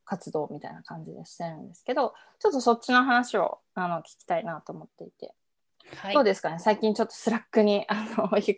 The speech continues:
Speaker 1: 越ししたりとかあったんですけど、
Speaker 2: うん。
Speaker 1: はい。
Speaker 2: うん。うん。スラックはだんだん慣れてきました。
Speaker 1: だんだん慣れてきました？
Speaker 2: うん、最初は難しいっていうか、慣れなかったですけど、
Speaker 1: はい。
Speaker 2: だんだん慣れてきましたね。
Speaker 1: よかったよかった。
Speaker 2: はい。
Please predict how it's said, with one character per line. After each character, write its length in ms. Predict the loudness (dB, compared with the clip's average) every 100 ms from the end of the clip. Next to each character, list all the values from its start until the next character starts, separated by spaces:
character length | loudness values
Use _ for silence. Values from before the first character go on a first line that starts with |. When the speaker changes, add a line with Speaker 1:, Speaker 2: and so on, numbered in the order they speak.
| 2
Speaker 1:
越 220 | 4 2
し 40 |
し 40 | 4
た 100 | 2
り 120 | 2
と 100 | -4
か 180 | -8 -10 -16 -20 -20 _ -12 -6
あ 80 | -4
っ 40 | -2
た 120 | -2
ん 80 | -4
で 100 | -10
す 100 | -12
け 120 | -8
ど、 120 | -8
Speaker 2:
う 20 |
ん。 40 | -10 -14
Speaker 1:
は 380 | 0 4 6
い。 60 | 4
Speaker 2:
う 180 | 0 -2
ん。 60 | -6 _ _ -20 _ -16 -14 -16 _ 6
う 80 | 6
ん。 220 | 6 -2 -20 _ _ _ _ -18
ス 220 | 0 6
ラ 140 | 6
ッ 40 | 6
ク 220 | 2 6
は 320 | 6 6 2 0
だ 200 | 4 8
ん 200 | 8 8
だ 120 | 8
ん 160 | 8
慣 60 | 8
れ 100 | 6
て 120 | 4
き 100 | -2
ま 140 | -2 6
し 80 |
た。 80 | 8
Speaker 1:
だ 40 | 10
ん 40 |
だ 80 | 8
ん 40 |
慣 20 | 8
れ 40 |
て 80 | 4
き 80 | 4
ま 140 | 8
し 80 | 8
た？ 80 | 8
Speaker 2:
う 60 |
ん、 180 | 4 4
最 180 | 4 6
初 100 | 8
は 260 | 8 8 8
難 380 | 4 4 2 2
し 140 | 2
い 60 | 2
っ 80 |
て 100 | 2
い 40 | 2
う 40 |
か、 220 | 4 2 2
慣 120 | -2
れ 100 | 0
な 100 | 0
か 100 | -2
っ 60 | 0
た 100 | 0
で 100 | 0
す 100 | -2
け 120 | 0
ど、 120 | 2
Speaker 1:
は 60 | 6
い。 20 |
Speaker 2:
だ 160 | 8 8
ん 40 | 6
だ 40 |
ん 20 | -4 _ -4
慣 40 |
れ 100 | -4
て 180 | -2 -4
き 160 | -2 0
ま 200 | 0 -2
し 120 | -10
た 140 | -10
ね。 400 | -2 0 0 -2 -8
Speaker 1:
よ 60 | -2
か 120 | -2
っ 40 |
た 60 | -2
よ 60 | -10
か 60 |
っ 40 | -8
た。 60 |
Speaker 2:
は 120 | -8 -8
い。 240 | -10